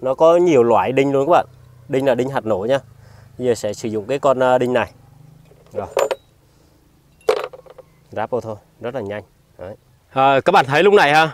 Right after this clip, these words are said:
mình phải khoan này, đóng tắc kê này, bắn vít này. À, nó rất là lâu. Còn cái này chỉ việc, à, đóng vô một phát thôi. Đây,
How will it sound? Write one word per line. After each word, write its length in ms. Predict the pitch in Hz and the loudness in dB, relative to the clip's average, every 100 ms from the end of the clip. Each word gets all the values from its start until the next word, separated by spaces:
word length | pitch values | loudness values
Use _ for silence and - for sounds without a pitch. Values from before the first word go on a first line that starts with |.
| - | -2
mình 160 | 143 | -2
phải 140 | 131 127 | 0 0
khoan 300 | 160 156 160 | 4 4 4
này, 140 | 131 - _ | 0 -4 _
đóng 180 | - 156 | -4 -2
tắc 160 | 330 - | 0 2
kê 220 | 175 156 | 2 4
này, 120 | 143 107 | 2 -2
bắn 200 | 143 147 | -4 -2
vít 200 | 170 214 | 0 2
này. 120 | 196 135 _ _ _ _ | 2 -2 _ _ _ _
À, 180 | - 123 | -2 2
nó 140 | 127 156 | 2 4
rất 160 | 208 | 4
là 100 | 165 | 4
lâu. 240 | 135 151 147 _ | 4 4 2 _
Còn 200 | 127 123 | -2 0
cái 80 | 165 | 2
này 240 | 180 135 | 2 2
chỉ 120 | 143 139 | 0 0
việc, 220 | 127 113 | 2 2
à, 300 | 120 110 117 | 2 2 2
đóng 240 | 139 156 | 0 2
vô 80 | 185 | 2
một 120 | 151 | 2
phát 180 | - 139 | 0 0
thôi. 160 | 185 151 _ _ _ _ _ _ _ | 0 -2 _ _ _ _ _ _ _
Đây, 140 | 127 | -2